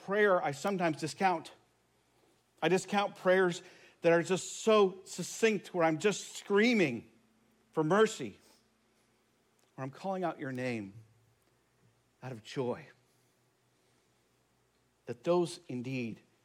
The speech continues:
are opposite ends of the spectrum of prayer, God. God, as prayer just acknowledges you in my life, I ask, God, that you would just be present here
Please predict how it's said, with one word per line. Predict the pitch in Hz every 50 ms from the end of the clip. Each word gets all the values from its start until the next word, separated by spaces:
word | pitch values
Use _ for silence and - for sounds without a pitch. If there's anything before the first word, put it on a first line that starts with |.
| _ _ _ -
are | 123 -
opposite | - 135 131 127 - 131 113 120
ends | 120 120 117 110
of | 113
the | 113
spectrum | 104 - - 123 110 - 123 110
of | 101 95 _
prayer, | - - 110 104
God. | 98 104 95 82 85 _ _ _ _ _ _ _ _ _ _ _ _ _ _ _ _ _ _ _ _ _ _ _ _ _ _ _ _ _ -
God, | - 143 143 143 139 - - - _ _ _ _ _ -
as | 143 139
prayer | 139 - - - 185 180 180 175 170 156
just | 135 170 160 - -
acknowledges | 170 143 151 151 160 160 180 180 185 175 139 156 170 156 135 131
you | 131 156 180 180 190
in | 175 151 147
my | 147 143 147
life, | 143 143 151 156 156 156 - -
I | 147 151
ask, | 156 156 170 165 - -
God, | 165 156 156 147
that | 160 -
you | 170 156
would | 165 160 143
just | 156 165 - - - - -
be | 175 170
present | - - - - - 170 185 170 165 143 -
here | - 135 117 101 87